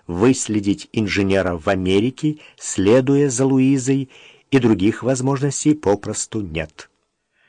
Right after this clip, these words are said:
Его багаж давным-давно был доставлен на «Титаник». Он пребывал налегке, разве что с тросточкой, той самой,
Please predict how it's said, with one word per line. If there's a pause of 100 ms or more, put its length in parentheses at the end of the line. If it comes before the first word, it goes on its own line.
(720)
Его
багаж
давным-давно
был
доставлен
на
«Титаник». (480)
Он
пребывал
налегке, (380)
разве
что (180)
с
тросточкой, (120)
той
самой,